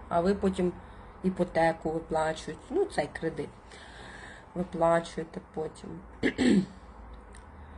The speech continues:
Так що я вам зроблю ефір найближчим часом. У мене є російськомовний такий ефір, я не хочу його зараз вже показувати, е, через то все. Е, і зроблю заново його,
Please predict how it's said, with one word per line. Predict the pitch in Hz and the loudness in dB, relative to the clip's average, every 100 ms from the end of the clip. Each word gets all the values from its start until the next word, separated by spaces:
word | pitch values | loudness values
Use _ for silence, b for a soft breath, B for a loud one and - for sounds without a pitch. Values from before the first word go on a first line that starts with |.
| B - | B 0
Так | 202 190 | 2 2
що | - 233 220 208 | 6 8 10 10
я | 196 | 8
вам | 208 208 | 8 6
зроблю | 202 220 196 175 | 4 2 4 4
ефір | 165 - 165 | 2 0 0
найближчим | 170 165 170 180 180 185 | 2 2 0 0 0 2
часом. | 233 247 - 180 | 4 4 4 2
У | 165 | 2
мене | 156 160 165 | 2 2 2
є | 170 160 156 | 6 6 6
російськомовний | 180 - 185 - - 180 202 202 156 | 2 0 0 0 2 6 6 6 2
такий | - 160 - 147 | 0 -6 -4 -6
ефір, | - 151 | -4 -4
я | 156 156 | -2 -2
не | 156 | -4
хочу | - 160 - 151 | -4 -4 -4 -4
його | 151 165 165 | -2 -2 -2
зараз | 165 160 165 | -2 -2 -4
вже | 185 165 | -4 -4
показувати, | - - 208 214 - - - - B B B B B B B - - | -4 2 4 4 2 -4 -6 -8 B B B B B B B -12 -4
е, | 165 165 | -2 -2
через | - 170 170 165 - | 0 0 2 -2 2
то | 170 | 2
все. | 170 - 160 160 170 B B B B B - | 2 -2 0 0 -2 B B B B B -10
Е, | - 165 165 165 165 165 170 - | -4 0 2 2 0 -2 -4 -6
і | - 175 175 170 | -2 0 2 2
зроблю | 170 175 180 180 | 2 2 4 4
заново | 180 170 160 160 165 170 | 6 6 4 0 -4 -6
його, | 170 170 175 | -4 -6 -6